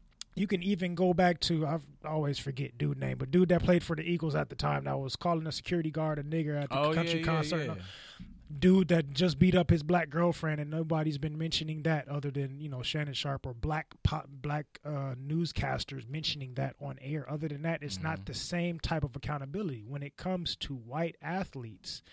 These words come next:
Speaker 1: or white celebrities, why are they not held at the same regard for their outside endeavors as much as blacks are?
Speaker 2: Yeah, 'cause, like, I know this is, you know,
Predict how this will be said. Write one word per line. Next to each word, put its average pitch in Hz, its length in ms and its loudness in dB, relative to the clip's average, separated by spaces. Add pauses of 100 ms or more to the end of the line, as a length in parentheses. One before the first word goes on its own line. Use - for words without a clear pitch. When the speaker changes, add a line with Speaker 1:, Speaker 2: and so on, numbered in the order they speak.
(260)
Speaker 1:
or 120 120 -10
white 143 280 -6
celebrities, 139 640 -6
why 135 260 -4
are 135 120 -6
they 131 180 -10
not 131 220 -12
held 139 260 -10
at 123 140 -14
the - 80 -16
same 143 360 -8
regard 131 460 -6
for - 160 -10
their 120 220 -10 (100)
outside 127 960 -4 (1040)
endeavors 131 680 -4
as 131 300 -6
much 165 300 -4
as 120 320 -8 (200)
blacks - 600 -4 (180)
are? 110 320 -14 (460)
Speaker 2:
Yeah, 185 300 -10 (540)
'cause, 139 160 -8
like, 120 160 -8
I 123 100 -8
know 143 200 -4
this 120 240 -8
is, 92 320 -14 (540)
you 139 100 -8
know, 90 340 -10